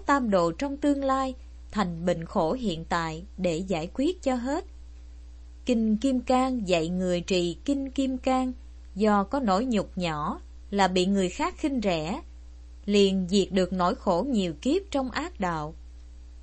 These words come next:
Như vậy, Phước Tuấn khi sắp sanh về Tây Phương,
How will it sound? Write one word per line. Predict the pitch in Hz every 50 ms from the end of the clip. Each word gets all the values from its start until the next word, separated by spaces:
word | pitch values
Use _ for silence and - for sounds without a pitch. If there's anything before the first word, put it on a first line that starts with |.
| -
Như | - 214 226 220
vậy, | 202 170 185 170 156 151 160 - - - - - - -
Phước | - - 262 294 294 -
Tuấn | - 220 220 233 294 370 -
khi | - 247 220 202 196
sắp | 190 - 302 320 -
sanh | - - 269 254 233
về | 202 196 165 156
Tây | - - 233 240
Phương, | 233 - - 247 233 240 233 233